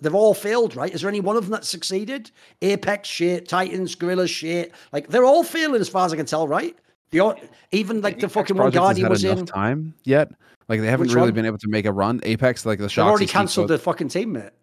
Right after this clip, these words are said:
Speaker 2: Apex is out.
Speaker 1: I think they benched the whole squad and put them all in the transfer market or something. If you
Speaker 2: Oh,
Speaker 1: Google it.
Speaker 2: really? Did they? I thought that was Titans.
Speaker 1: Uh,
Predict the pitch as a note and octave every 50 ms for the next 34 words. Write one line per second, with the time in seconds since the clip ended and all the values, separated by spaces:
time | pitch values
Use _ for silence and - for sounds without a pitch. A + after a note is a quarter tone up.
0 | _ _ _ _ _ _ _ _ _ _ - C3 D3 - A2+ G2+ G2+ - G#2 G#2+
1 | C3 A#2 F#2+ - - - - _ _ _ - D3+ C4 D#4 G3 A#2+ - F3 A#3+ A#3
2 | - - G3+ F3 F#3 G#3 F3+ - - C#3 F3+ C4 C#4+ F3+ - G3+ F3+ - E3 E3+
3 | D#3 C#3+ C#3+ - - G#3+ B3+ B3+ - C4 B3 G#3 G3+ G3 F#3+ - E3+ C#3 - D#3
4 | C3 G#2+ G2+ - _ - B2 D3+ C#3+ F3 F3+ D#3 E3 G#3+ A#3 G#3 D3 A#2+ F3 G3
5 | E3 D3+ G#2+ F2+ - - D#3 G#3 A3 G#3+ E3+ C3+ A2 - - C#3 F#3+ A3+ F3+ B2
6 | G2 E2+ F#2 - - - _ _ _ _ _ _ _ _ _ _ _ _ _ _
7 | _ _ _ _ _ _ - F3 F#3 F#3+ G3 G3+ G3+ G3+ G3+ G3+ G3+ G3+ G3+ G3+
8 | G3+ G3+ G3